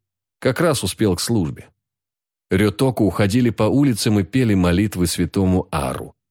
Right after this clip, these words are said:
прося его открыть врата в мир мертвых. Люди выходили из минок и осыпали членов клана Веры сухим рисом, помогая задобрить великого Олхи. Ретоку останавливались возле каждого порога и отпивали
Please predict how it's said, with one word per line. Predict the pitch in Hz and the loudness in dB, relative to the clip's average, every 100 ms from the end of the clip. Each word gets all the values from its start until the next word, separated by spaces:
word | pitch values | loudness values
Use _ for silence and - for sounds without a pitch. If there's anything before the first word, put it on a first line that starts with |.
| _ | _
прося | 85 87 - 110 | -2 -2 0 0
его | 104 95 98 | 2 2 2
открыть | 95 - 104 98 | 0 -2 -4 -2
врата | 82 90 87 95 87 | -2 -2 -2 -2 -2
в | 78 | 0
мир | 90 80 | 0 0
мертвых. | 76 90 - - - - _ _ _ _ _ _ _ - | 0 0 -2 -8 -20 -20 _ _ _ _ _ _ _ -2
Люди | 104 143 135 | 2 2 2
выходили | 123 127 110 123 110 | 0 0 0 2 2
из | 101 90 | 2 2
минок | 143 151 117 - | 2 2 0 0
и | 101 | 0
осыпали | 95 85 98 - 107 101 | 2 0 -2 0 0 0
членов | 87 - 95 95 92 - | -2 -2 0 0 -2 -4
клана | 92 101 95 95 | -2 0 2 2
Веры | 85 101 107 107 | 2 0 2 0
сухим | 92 95 - 90 85 | -2 -4 -2 0 2
рисом, | 151 127 120 110 90 _ - | 2 0 0 0 -2 _ -2
помогая | 98 107 117 123 110 | 0 2 0 0 0
задобрить | 107 101 120 104 104 98 | 0 0 0 0 -2 -2
великого | 82 95 98 - 82 87 - | 0 0 0 -2 -4 -4 -4
Олхи. | 80 71 - - - _ _ _ _ _ _ _ _ | -6 -6 -12 -16 -16 _ _ _ _ _ _ _ _
Ретоку | 92 120 - 151 - 107 | 0 0 2 0 2 0
останавливались | 98 110 117 120 107 104 101 - | 0 0 2 2 2 2 0 0
возле | 98 95 104 | 0 0 0
каждого | - 104 85 90 | 0 0 2 0
порога | 87 95 127 131 110 | 0 0 2 2 2
и | 110 | 0
отпивали | 120 - 120 147 135 120 | -2 -2 0 0 2 0